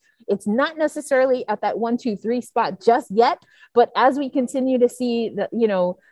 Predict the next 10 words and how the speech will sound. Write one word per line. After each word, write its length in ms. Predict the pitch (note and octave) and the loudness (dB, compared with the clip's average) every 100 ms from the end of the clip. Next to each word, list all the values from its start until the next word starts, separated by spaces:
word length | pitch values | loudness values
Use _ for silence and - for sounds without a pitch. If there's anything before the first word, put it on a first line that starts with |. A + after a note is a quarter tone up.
| _ | _
four 360 | _ _ C4+ C4+ | _ _ 6 6
through 240 | B3+ B3 | 6 -2
ten 480 | - - A#3+ A3+ G#3+ - | -2 -6 -4 -4 -6 -4
increase 640 | A#3 A3+ - B3 C4+ - - | -4 -4 -4 -4 -4 -8 -8
and 240 | G3 G3+ | -4 0
build 400 | F3 A3 A#3 A#3 A3+ | 4 4 6 2 0
and 120 | G3 | -8
develop 500 | F#3 F3 G3 A#3+ B3+ - _ A#3+ | -6 -2 0 2 0 -4 _ -12
and 160 | A3+ A3 | -6 -6
invest, 920 | - G3+ F3 D#3 F#3 G#3 C4 - - | -6 -6 -6 -8 -6 -6 -6 -8 -18